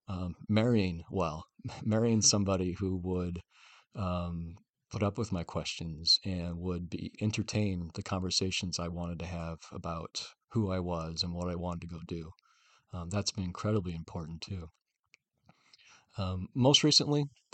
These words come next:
Speaker 1: um, I think taking advantage of the environment in which I find myself. So working at, a, at an Ignatian university, um, where there's, um,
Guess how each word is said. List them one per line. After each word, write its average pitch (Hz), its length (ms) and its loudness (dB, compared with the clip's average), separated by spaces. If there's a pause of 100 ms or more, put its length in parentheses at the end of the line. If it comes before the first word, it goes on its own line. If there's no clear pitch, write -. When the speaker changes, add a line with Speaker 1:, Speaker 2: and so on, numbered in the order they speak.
Speaker 1:
um, 101 560 0 (800)
I - 40 -2
think - 280 4
taking 117 300 4
advantage 101 800 2
of 98 260 0
the 98 100 0
environment 98 560 0
in 98 80 0
which 98 180 0
I 92 40 0
find 98 280 0
myself. 127 480 -2 (300)
So 90 420 -2 (460)
working 107 360 4
at, 101 140 4
a, 98 260 2 (140)
at 98 80 0
an 95 120 0
Ignatian 92 580 0
university, 98 600 0 (320)
um, 90 160 -6
where 90 100 -6
there's, 85 540 0 (880)
um, 78 460 -10